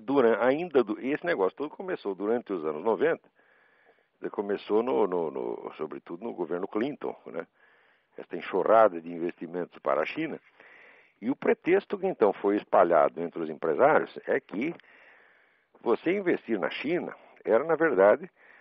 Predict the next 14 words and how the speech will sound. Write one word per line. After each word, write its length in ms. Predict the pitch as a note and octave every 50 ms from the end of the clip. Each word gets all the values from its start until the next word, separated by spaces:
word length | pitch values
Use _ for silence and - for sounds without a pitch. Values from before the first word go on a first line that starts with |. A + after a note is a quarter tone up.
| _ _ _
fazer 280 | - - D#3+ B2 C#3 D#3
um 100 | F3 E3
benefício 640 | D#3+ F#3 F#3 G#3 G#3 G3+ - - C#3 C#3+ - -
à 40 | E3+
democracia. 680 | D#3+ F3+ F3 F#3+ - - B3 G#3+ - - C#3 A#2 D#2 -
Por 220 | - A2+ B2+ -
quê? 240 | - - - - - -
Porque 340 | - F#2 D#2+ - G2 G#2 - -
a, 260 | D2+ E2 D#2 - - _ _ - - - - _ _ _ _ _ _ -
a 200 | - F2+ F2+ F2
liberalização 960 | G2+ A2 B2+ D3+ D#3 C#3 C3+ B2+ A#2+ A#2+ A#2 G2+ G2+ G2 - - - G2+ F#2
da 100 | F#2 G2
economia 640 | F#2 - - G2+ F2+ F2+ E2+ G#2 D3 F3+ F3+ A#2+ -
traria 600 | - - A#2+ A#2+ G#2 G2 G#2+ B2+ D3+ D#3+ E3